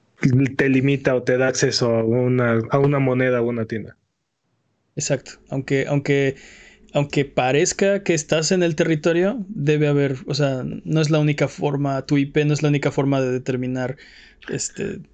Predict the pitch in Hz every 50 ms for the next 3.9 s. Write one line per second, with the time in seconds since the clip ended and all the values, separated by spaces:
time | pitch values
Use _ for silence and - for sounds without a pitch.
0 | - - - _ _ _ - - 120 117 113 127 123 123 123 - - - - 139
1 | 143 - 151 139 139 135 127 127 123 123 - - 151 - - - - _ _ _
2 | _ _ _ _ _ _ _ - 170 147 139 160 160 170 160 156 156 151 151 160
3 | 156 170 175 160 147 139 139 139 147 147 - - - - - - -